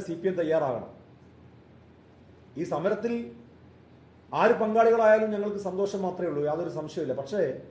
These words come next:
ഈ ഡബിൾ റോളും ഈ മാസ് ഡയലോഗും കയ്യടിക്ക് വേണ്ടിയുള്ള സമീപനങ്ങളൊക്കെ അവസാനിപ്പിക്കുക എന്ന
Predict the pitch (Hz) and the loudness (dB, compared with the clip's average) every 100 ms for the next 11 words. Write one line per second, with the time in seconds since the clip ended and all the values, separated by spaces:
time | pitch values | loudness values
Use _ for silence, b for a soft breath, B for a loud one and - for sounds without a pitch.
0 | - - - - - - - - - - | -20 -20 -20 -20 -20 -20 -20 -20 -20 -20
1 | - - - - - - - - 113 147 | -20 -20 -20 -20 -20 -20 -20 -20 -14 -6
2 | 123 143 240 240 226 208 120 - - - | -2 0 2 4 4 4 0 -8 -18 -20
3 | - - - - - - - - - - | -20 -20 -20 -20 -20 -20 -20 -20 -20 -20
4 | - - - 156 151 180 226 190 202 208 | -20 -18 -10 -6 -4 -2 2 4 4 4
5 | 208 175 165 202 214 214 202 196 196 175 | 2 -2 0 0 0 -2 0 0 0 -2
6 | 165 180 180 175 156 156 156 - - 123 | -4 -4 -4 -6 -6 -6 -8 -16 -14 -10
7 | 156 160 214 214 208 175 208 190 - - | -8 -4 -2 -4 -6 -2 0 0 -6 -18
8 | - - - - - - - 156 190 | -20 -20 -20 -20 -20 -12 -6 -4 -2